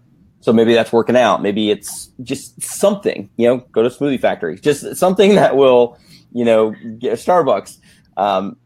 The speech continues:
something that will detract you. I think it's also healthy to leave work. Um,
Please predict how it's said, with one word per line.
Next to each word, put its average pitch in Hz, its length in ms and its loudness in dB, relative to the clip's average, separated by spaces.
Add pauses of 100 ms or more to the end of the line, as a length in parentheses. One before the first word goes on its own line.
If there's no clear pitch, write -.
something 185 320 -4
that 120 140 0
will 120 100 0
detract 113 540 -4
you. 104 100 -2
I - 80 -2
think 240 220 -4
it's - 100 -4
also 127 640 0 (100)
healthy 143 440 -4
to - 180 -12
leave 101 480 -8
work. - 380 -12 (560)
Um, 87 400 -4